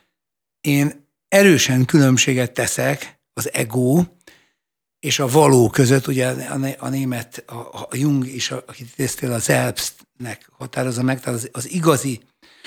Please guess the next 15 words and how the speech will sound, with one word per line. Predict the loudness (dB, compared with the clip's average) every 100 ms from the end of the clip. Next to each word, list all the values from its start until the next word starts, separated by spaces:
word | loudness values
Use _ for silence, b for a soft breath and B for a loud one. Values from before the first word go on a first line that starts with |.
| B B
való, | 0 4 4 2
az | -2 -2
igazi | 0 0 0 0
én. | 4 4 4 0 -4 _ _ _ _ _ _ _ _ _ _ _ _ _ _
És, | 2 4 4 6
ö, | 6 8 6 4 2 B B B B 0
hogyha | 0 4
ezt | 2
a | 2
különbségtételt | 4 6 4 0 -2 0 2 2
meghozzuk, | 2 0 0 2 2 4 2 2
akkor | 2 0 2 4 6 4
viszont, | 2 2 2 2 -4 _ _ _ _ _ _ _ _ _ _ _ _ _ _
akkor | 0 2 2
viszont | 0 2 0